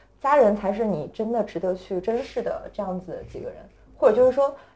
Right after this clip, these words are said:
人生中对我们来说重要的人有几个。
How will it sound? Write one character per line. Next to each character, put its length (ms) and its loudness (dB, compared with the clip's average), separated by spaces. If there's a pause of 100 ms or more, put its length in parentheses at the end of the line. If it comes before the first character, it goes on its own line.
人 180 0
生 160 -2
中 180 4
对 120 2
我 100 8
们 80 0
来 80 2
说 100 -2
重 200 0
要 80 4
的 80 2
人 100 2
有 140 2
几 180 -16
个。 260 -6